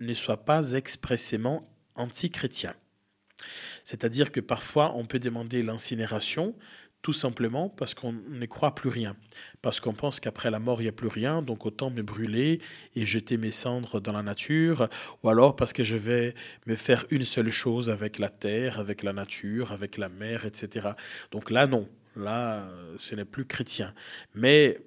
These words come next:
parfois, il y a des pays où c'est presque obligatoire. Je pense en Orient, la Chine par exemple,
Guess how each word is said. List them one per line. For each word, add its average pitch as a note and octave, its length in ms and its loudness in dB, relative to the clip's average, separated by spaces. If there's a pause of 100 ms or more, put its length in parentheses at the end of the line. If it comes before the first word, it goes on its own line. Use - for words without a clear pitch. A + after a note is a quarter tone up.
(100)
parfois, B2 400 2
il A#2+ 40 4
y - 20 4
a - 20 0
des A2+ 140 -2
pays A2 260 0
où A2 60 0
c'est A2 200 0
presque - 400 -4
obligatoire. G#2+ 640 0
Je G2+ 120 -6
pense G#2 400 -6
en G2+ 240 -8
Orient, A2+ 420 -2
la G2 100 -6
Chine G#2+ 380 -2
par G2 160 -6
exemple, G#2+ 420 -4